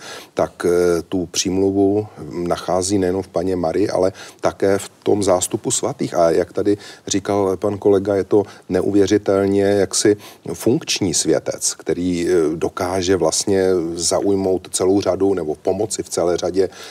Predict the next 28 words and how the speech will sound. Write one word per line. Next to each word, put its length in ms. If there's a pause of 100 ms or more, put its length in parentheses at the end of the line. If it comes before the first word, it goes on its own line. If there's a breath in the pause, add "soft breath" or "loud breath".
(140 loud breath)
záležitostí. 760
Čili 320 (260 loud breath)
nemyslím 500
si, 480
že 200
by 520
tady 240
byla 300
třeba 360
jakákoliv, 760 (320 loud breath)
eh, 280 (360)
nebo 280
třeba 320
jakékoliv 440
násilné 720 (240 loud breath)
vnucování 640
kultu. 360
Vůbec 360
ne. 120
To 100
je 60
spontánní 580
záležitost 880
a, 160 (360 loud breath)
eh, 80
podle 260
mého 260
názoru, 520